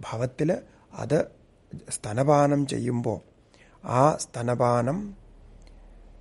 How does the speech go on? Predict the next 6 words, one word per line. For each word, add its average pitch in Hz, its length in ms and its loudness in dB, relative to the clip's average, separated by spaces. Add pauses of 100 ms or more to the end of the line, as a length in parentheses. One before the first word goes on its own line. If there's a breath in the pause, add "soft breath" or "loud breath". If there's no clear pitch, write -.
(720)
എല്ലാ 165 360 10
ദുഃഖങ്ങൾക്കും 156 1000 -2 (460)
എല്ലാ 135 260 -2
ദുഃഖങ്ങളുടെ 143 920 0 (440 soft breath)
നിവൃത്തിക്കും 147 840 0
കാരണമാകും, 98 680 -4